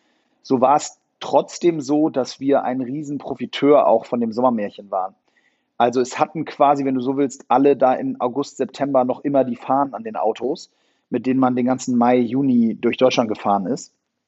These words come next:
Und, äh, ein bisschen war ja die Fußball-W M zweitausendsaechs die Renaissance der Deutschlandfahne. Und, äh,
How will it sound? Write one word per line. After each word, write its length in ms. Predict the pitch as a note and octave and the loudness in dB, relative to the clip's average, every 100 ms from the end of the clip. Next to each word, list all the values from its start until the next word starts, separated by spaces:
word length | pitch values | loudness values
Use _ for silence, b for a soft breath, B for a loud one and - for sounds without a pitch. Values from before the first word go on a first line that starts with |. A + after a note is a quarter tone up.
| _ _ _ _ | _ _ _ _
Und, 360 | - C3 B2+ - b b b _ | -2 0 0 -4 b b b _
äh, 260 | B2 B2 - | 4 4 4
ein 100 | C3+ | 0
bisschen 400 | B2+ D3+ E3 D3+ | 0 2 0 2
war 160 | C3+ C3+ | 4 6
ja 140 | C3+ | 4
die 120 | B2 | 2
Fußball-W 540 | A2+ - - F3+ C#3+ C3 | -6 -12 -12 0 0 0
M 140 | C3 | -4
zweitausendsaechs 720 | - B2+ A#2+ A2+ A2 C3 C3 | -4 -4 -4 -6 -4 -4 -4
die 120 | - B2 | -4 -2
Renaissance 680 | B2 A#2 - C3+ C#3+ - | 0 -2 -2 -2 -2 0
der 380 | B2 A#2+ A#2 G#2+ - | 4 6 6 2 0
Deutschlandfahne. 800 | C3 - G#2+ G#2 G#2+ G2+ G#2 A3 _ _ _ _ _ | 0 2 -2 -2 -2 -2 -4 -12 _ _ _ _ _
Und, 380 | - B2 A#2+ - - | -2 -2 -2 -6 0
äh, 340 | A#2+ A#2 A#2 | 4 4 2